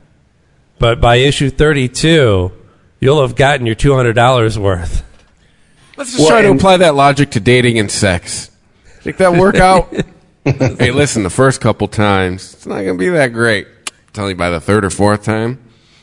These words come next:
Speaker 2: you're gonna like it.
Speaker 3: She
Speaker 2: She, she, she, she would leave.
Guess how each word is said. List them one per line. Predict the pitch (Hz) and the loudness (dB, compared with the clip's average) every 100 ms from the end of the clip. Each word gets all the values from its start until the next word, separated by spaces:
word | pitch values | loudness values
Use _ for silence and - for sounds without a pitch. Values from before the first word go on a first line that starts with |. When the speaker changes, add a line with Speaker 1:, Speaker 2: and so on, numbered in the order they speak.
| _ _ _ _ _ _ | _ _ _ _ _ _
Speaker 2:
you're | 82 87 | -8 -6
gonna | 95 95 | -4 -4
like | 87 78 | -4 -6
it. | 82 - _ _ _ _ - | -10 -12 _ _ _ _ -8
Speaker 3:
She | - - | -4 -2
Speaker 2:
She, | - - 135 131 - - | -2 0 0 0 -4 -2
she, | 139 - - | -2 -2 -10
she, | - 143 120 - - - | -2 -2 -2 -10 -20 -6
she | 135 | -2
would | 131 | -2
leave. | 110 120 117 87 - | 0 0 0 -2 -8